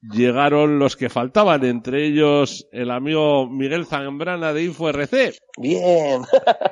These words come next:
Speaker 1: Y hubo, de la prensa
Speaker 2: Sí,
Speaker 1: estaba
Speaker 2: sí.
Speaker 1: también Circus, eh, este hombre que es más raro que un perro verde, las cosas como son.
Speaker 2: <laughs> Sí, Chris es un poquito, es un poquito callado, así, un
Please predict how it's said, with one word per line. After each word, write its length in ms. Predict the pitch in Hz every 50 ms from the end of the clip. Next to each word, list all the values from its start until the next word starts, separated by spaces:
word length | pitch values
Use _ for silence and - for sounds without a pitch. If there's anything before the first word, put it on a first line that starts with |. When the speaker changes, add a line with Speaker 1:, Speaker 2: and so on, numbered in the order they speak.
| - - -
Speaker 1:
Y 160 | 151 151 165
hubo, 340 | 185 196 208 190 160 147 127
de 120 | 110 113 120
la 140 | 120 117 117
prensa 300 | - 139 156 143 165 190
Speaker 2:
Sí, 20 |
Speaker 1:
estaba 320 | - - - 147 143 139
Speaker 2:
sí. 40 | 135
Speaker 1:
también 460 | 113 131 127 127 127 131 131 127 120 113
Circus, 640 | - - 156 156 151 - - 190 208 185 - - 131
eh, 800 | 117 113 113 110 107 107 107 104 101 104 101 98 95 95 92 - - -
este 320 | - 156 139 - - 117 113
hombre 180 | 113 117 101
que 140 | 95 - 123
es 60 | 117
más 140 | 107 101 95 92
raro 260 | - 117 113 95 82
que 80 | -
un 100 | 92 87
perro 300 | - - 139 - 78 76
verde, 260 | 98 123 135 151 185 160
las 180 | 160 - -
cosas 280 | - - 120 - - -
como 220 | - - 143 - -
son. 200 | - 151 208 - _ _ _ _ _ _ -
Speaker 2:
<laughs> 60 | - - - - 302 - - 294 - - - 220 - _ _ - 254 254 311
Sí, 280 | - - - 165 170 160
Chris 220 | - 151 160 156
es 120 | 175 165 160
un 100 | 170 165
poquito, 760 | 156 151 143 151 156 139 151 143 139 135 131 127 123 120 120
es 100 | 120 -
un 100 | 160 156
poquito 380 | 143 147 139 139 123 143 139 139
callado, 400 | 135 135 135 139 147 151 147 139
así, 240 | 131 - - 147
un 160 | 147 147 143